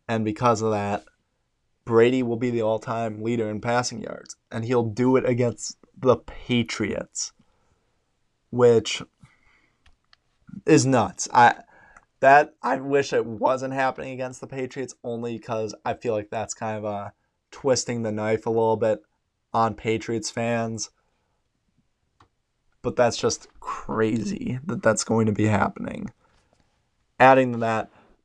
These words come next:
I'm going to add one final, very final note and say that there is still a small chance that the Patriots win this game.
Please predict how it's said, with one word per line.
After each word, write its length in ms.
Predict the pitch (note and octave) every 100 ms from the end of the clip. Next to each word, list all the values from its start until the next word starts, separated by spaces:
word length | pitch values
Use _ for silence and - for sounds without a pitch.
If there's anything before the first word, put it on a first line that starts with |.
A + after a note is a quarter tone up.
| _ _ _ - -
I'm 200 | B2 B2+
going 220 | B2 A#2+
to 220 | - B2
add 240 | A#2 A2+ A2
one 360 | A2 A#2+ B2+
final, 680 | A#2+ B2+ B2 B2+ A#2+ A#2 A#2+ F#3+
very 420 | A#2 C3 C#3 C3+
final 320 | - B2 A#2
note 280 | G#2 G#2+ - _
and 140 | A2+
say 380 | G2 A2 G#2 G2+ _ _ _ _ _ _
that 160 | B2 -
there 160 | B2+ -
is 240 | E3+ G3+
still 280 | - G3 F#3+
a 60 | E3
small 460 | - C3+ C#3+ E3
chance 340 | D#3+ D#3+ D3+ D3
that 160 | C#3+
the 60 | -
Patriots 440 | C#3 C3+ C3+ A#2+
win 200 | C3 C3
this 180 | C#3 B2+
game. 480 | - C3+ C3 C3+